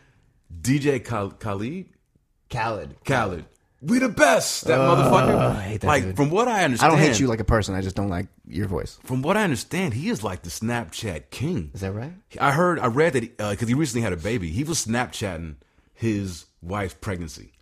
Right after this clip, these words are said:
Speaker 2: That's disgusting.
Speaker 1: The guy, and he gets paid. And, like, I don't know how these guys are getting paid. I, I guess he's got X number of followers, but
Speaker 2: Right.
Speaker 1: uh, I don't know if it's endorsements or people are, or how people get paid doing this, but he gets paid off of Snapchat.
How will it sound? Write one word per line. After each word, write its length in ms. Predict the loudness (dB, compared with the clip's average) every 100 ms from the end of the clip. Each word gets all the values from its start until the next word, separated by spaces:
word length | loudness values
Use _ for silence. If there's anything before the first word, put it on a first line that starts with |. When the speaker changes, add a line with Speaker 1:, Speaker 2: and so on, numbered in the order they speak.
| _ -14
Speaker 2:
That's 200 | -14 -12
disgusting. 640 | -14 -10 -10 -10 -14 -18 -20 _ _ _
Speaker 1:
The 60 | -4
guy, 260 | 2 2 4
and 120 | 2
he 140 | 2 0
gets 140 | -2
paid. 360 | -2 -2 -2 -2
And, 100 | -2
like, 180 | -2 0
I 40 |
don't 100 | 0
know 100 | 2
how 200 | 2 0
these 140 | 0 0
guys 220 | 0 0
are 40 |
getting 140 | -2 -4
paid. 60 | -4
I, 140 | -4
I 40 | -4
guess 180 | -4
he's 100 | -4
got 300 | -2 -2 -4 -6
X 140 | -6
number 120 | -4 -4
of 80 |
followers, 440 | -2 0 0 0 -2
but 240 | -4 -6
Speaker 2:
Right. 300 | -4 -4 -6 -12 _ _ _
Speaker 1:
uh, 60 | -2
I 140 | 0 2
don't 80 |
know 80 | 4
if 100 | 2
it's 120 | 0
endorsements 520 | -2 2 4 4 0 -4
or 60 |
people 320 | -2 -2 0
are, 260 | -2 -2 -6 -12 -16 _ -8
or 120 | -4
how 500 | 0 2 2 -2 -8 -16 -4
people 200 | -2 0
get 140 | 0
paid 220 | -2 0
doing 180 | 2 2
this, 100 | 2
but 120 | 2
he 100 | 2
gets 180 | 2 0
paid 220 | 0 2 2
off 160 | 0
of 60 | -4
Snapchat. 460 | -6 -6 -10 -12